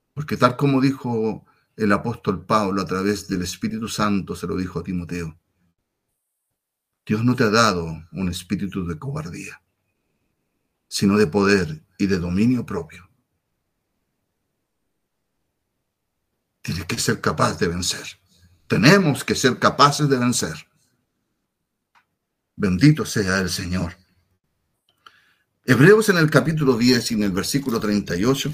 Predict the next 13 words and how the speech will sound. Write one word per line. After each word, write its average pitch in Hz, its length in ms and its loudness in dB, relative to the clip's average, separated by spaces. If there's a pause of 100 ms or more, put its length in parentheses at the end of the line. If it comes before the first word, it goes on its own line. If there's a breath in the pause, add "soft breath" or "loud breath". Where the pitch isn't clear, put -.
(1000)
dice 202 280 2
así, 175 400 -4
de, 127 240 -4
de 123 220 0
la 147 80 4
siguiente 156 500 0
manera. 80 420 -6 (1400)
"Mas 127 300 4
el 170 100 2
justo 180 380 0
vivirá 123 680 0 (440)
por 95 160 -10
fe", 85 420 0